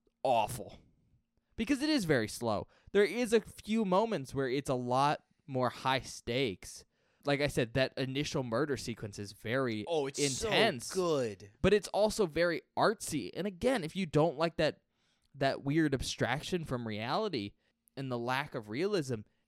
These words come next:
Speaker 1: it's just not gonna work for you. And that's okay. I think for a lot of people, the remake is a lot more approachable because it's a lot less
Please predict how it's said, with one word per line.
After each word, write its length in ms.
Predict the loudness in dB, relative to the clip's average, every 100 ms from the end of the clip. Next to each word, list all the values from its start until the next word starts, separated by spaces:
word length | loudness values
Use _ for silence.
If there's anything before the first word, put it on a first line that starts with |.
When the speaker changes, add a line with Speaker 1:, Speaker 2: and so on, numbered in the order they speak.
| _
Speaker 1:
it's 220 | 0 0
just 260 | 0 -4 -2
not 340 | -2 0 0
gonna 180 | -2 0
work 280 | 2 0 0
for 180 | -8 -6
you. 280 | -6 -6 -10 _ _
And 320 | -10 -10 -12 -20 _ _ _
that's 340 | -6 -4 -6
okay. 760 | 0 2 2 -2 -2 0 -2 -6 _ _ _ _ _
I 140 | 0 0
think 380 | 2 2 2
for 180 | -2 4
a 80 | 4
lot 300 | 4 2 2
of 80 | 0
people, 400 | -2 0 0 0 -4 -20 _ _ _ _ _ _ -10
the 200 | -4 -2
remake 640 | -2 -4 -2 -4 -6 -14 -12
is 140 | -10
a 40 | -8
lot 220 | -8 -6
more 120 | -8
approachable 600 | -6 -6 -6 -4 -2 -2 -6 _ -6
because 320 | -4 -4 -6
it's 140 | -4
a 60 | -4
lot 480 | -2 -2 0 -2 -4 _ _ _ _
less 560 | -12 -8 -6 -6 -8 -14